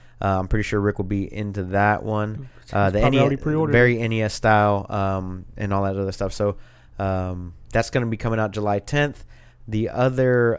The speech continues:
Speaker 1: um, announcement this week was that Rogue Legacy two is going into s-, uh, early access on July twenty-third. So Rogue Legacy, um, has been out for a while.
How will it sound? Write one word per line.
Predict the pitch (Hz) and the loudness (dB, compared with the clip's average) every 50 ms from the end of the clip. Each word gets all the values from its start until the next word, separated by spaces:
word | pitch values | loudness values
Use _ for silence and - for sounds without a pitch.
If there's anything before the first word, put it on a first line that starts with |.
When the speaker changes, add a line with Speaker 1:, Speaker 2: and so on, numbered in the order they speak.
| - | -2
Speaker 1:
um, | 104 101 98 95 95 95 95 92 90 - - - | -2 -2 0 0 0 -2 -2 -4 -6 -8 -10 -6
announcement | 104 107 113 127 127 - - 120 117 110 - _ _ - - | -2 0 0 0 -2 -2 -4 -4 -4 -4 -8 _ _ -12 -6
this | 117 120 - - 120 | -6 -4 -2 -2 0
week | 120 117 113 - | 0 0 -2 -2
was | 117 107 107 104 101 101 101 98 98 98 | -4 -2 0 0 2 2 0 -2 -2 -2
that | 101 92 - - | -2 -2 0 4
Rogue | 113 127 139 151 135 | 6 6 6 6 6
Legacy | 135 135 131 139 131 - - 123 | 2 2 2 2 0 -2 -4 -6
two | 120 - - 127 123 120 | -4 -4 -4 -2 -2 -2
is | 113 107 110 | -2 -2 -2
going | 113 113 113 113 113 | -2 0 0 0 -2
into | 110 107 101 | -4 -4 -6
s-, | 98 - - - | -6 -8 -8 -8
uh, | 110 107 98 - | -6 -4 -4 -2
early | - 117 120 117 113 110 | 0 2 2 4 4 4
access | 113 113 - 123 113 - | 4 2 0 -2 -4 -4
on | 95 107 98 92 | -4 -6 -6 -4
July | 104 98 92 98 104 107 | -4 -2 2 2 2 2
twenty-third. | - - - 107 101 92 87 - - - - 127 135 117 92 92 87 - - - - - - - - - - _ - | 0 -2 -4 -4 -4 -6 -8 -10 -8 0 4 4 4 4 4 0 -6 -14 -20 -20 -20 -20 -20 -20 -20 -20 -20 _ -8
So | - - 127 | -4 -2 0
Rogue | 117 120 135 151 165 160 | 2 4 4 4 4 4
Legacy, | 160 151 143 147 - - 143 135 131 127 - | 2 0 0 -2 -4 -2 -2 0 0 0 -2
um, | - 113 107 107 104 101 98 98 95 95 95 101 - - - | 0 0 2 2 2 0 -2 -4 -6 -8 -10 -14 -18 -16 -14
has | 104 101 104 | -12 -6 -2
been | - 117 | 0 2
out | 117 110 - - | 2 2 0 0
for | 107 104 | 0 2
a | 98 | 4
while. | 104 104 104 104 104 101 - | 4 6 6 4 2 0 -4